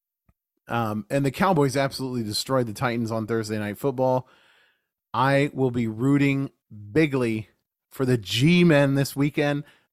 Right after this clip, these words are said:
They need to beat the Eagles. Remember, I think it was six or seven years ago, the Eagles had nothing to play for,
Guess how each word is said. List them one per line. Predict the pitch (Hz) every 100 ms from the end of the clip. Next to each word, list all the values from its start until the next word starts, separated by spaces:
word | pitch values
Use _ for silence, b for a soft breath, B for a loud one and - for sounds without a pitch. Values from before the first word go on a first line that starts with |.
| -
They | 120 151
need | 156 147 151 131
to | 113
beat | 127 139
the | - 135
Eagles. | 127 113 101 -
Remember, | 123 147 170 175 175 b b b _ _ _ _ _
I | 117
think | 139 139
it |
was | 113 101
six | - 175 131
or |
seven | - 151 147 139
years | 135 135 120
ago, | 117 110
the | 113
Eagles | 147 143 135
had | 113
nothing | 104 139 165 147
to | 123
play | 135 135
for, | - 135 131